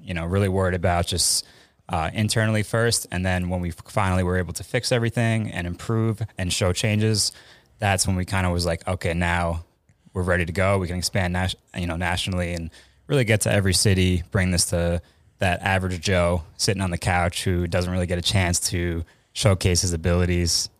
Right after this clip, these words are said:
Um, you know, he could be the best athlete in all of California, but he doesn't get a chance, um, because he plays in these leagues where, you know, you get a couple promo videos for the best teams, but,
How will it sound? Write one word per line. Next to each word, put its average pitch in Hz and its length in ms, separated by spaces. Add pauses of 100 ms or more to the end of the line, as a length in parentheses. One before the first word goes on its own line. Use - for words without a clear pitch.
(180)
Um, 85 420
you 87 80
know, 85 120
he 85 100
could 90 160
be 85 100
the 85 80
best 85 480 (160)
athlete 92 460
in 87 320
all 92 160
of 87 100
California, 95 540
but 85 100
he 90 80
doesn't 85 200
get 85 100
a 78 40
chance, 110 520 (600)
um, 85 320
because 87 200
he 85 60
plays 87 300
in 87 60
these 87 200
leagues 90 380
where, 85 260
you 87 160
know, 80 60
you 82 120
get 80 140
a 80 40
couple 80 300
promo 127 320
videos 107 300
for - 80
the 87 60
best 82 260
teams, 120 320
but, 90 240